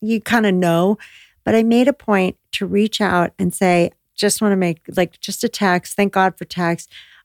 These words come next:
Are you feeling okay today? Your kid's amazing. Do not even worry about that shit." And, like, that makes people feel so good. And it is n-, does not require that much work to reach out a hand in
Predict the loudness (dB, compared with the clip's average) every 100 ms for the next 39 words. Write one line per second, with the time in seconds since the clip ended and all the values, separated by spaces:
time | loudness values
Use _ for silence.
0 | -2 0 0 0 2 2 0 -2 2 2
1 | 4 2 4 4 2 -4 -4 0 0 2
2 | 0 0 2 2 2 2 2 0 2 2
3 | 4 4 4 2 0 -2 -2 -2 -2 -4
4 | -6 -6 -4 -4 -4 -8 -16 -20 -20 -8
5 | 0 2 2 0 -6 _ _ _ _ 0
6 | 0 0 -2 -4 -4 -2 0 0 0 -2
7 | 0 2 2 -2 -4 2 2 2 -2 -8
8 | 0 2 2 0 -4 -2 -4 -4 -2 -2
9 | -2 0 2 4 4 4 0 -6 -2 0
10 | 2 2 0 -2 -4 -2 -2 -2 -2 0
11 | 0 2 4 4 2 0 2 0 0 0
12 | 0 -2